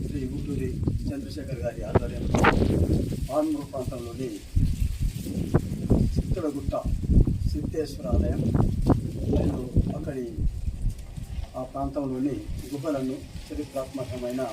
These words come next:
గుహలను, పురాతన దేవాలయాలను కూడా దర్శించడం జరిగింది. అక్కడికి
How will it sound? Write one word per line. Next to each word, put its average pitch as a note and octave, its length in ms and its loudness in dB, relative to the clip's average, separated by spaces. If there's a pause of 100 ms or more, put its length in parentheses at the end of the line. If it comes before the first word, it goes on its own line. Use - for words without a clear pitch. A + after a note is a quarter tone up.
(600)
గుహలను, C3+ 500 -2 (400)
పురాతన C#3+ 440 -2 (1200)
దేవాలయాలను C3 600 -2
కూడా C3 200 -6
దర్శించడం B2 500 -10
జరిగింది. B2+ 360 -8 (640)
అక్కడికి - 380 -4